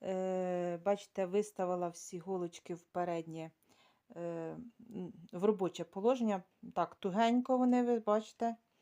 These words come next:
не підіймаються, шнур їх добре тримає. Ну, я дивлюся, що ця машина, вона не, не багато використовувалась, тому що,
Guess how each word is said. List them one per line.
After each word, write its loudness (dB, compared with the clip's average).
не -2
підіймаються, -2
шнур -2
їх -4
добре -4
тримає. -6
Ну, 2
я 8
дивлюся, 0
що -6
ця 0
машина, 2
вона 2
не, 4
не 2
багато 0
використовувалась, 2
тому 0
що, -4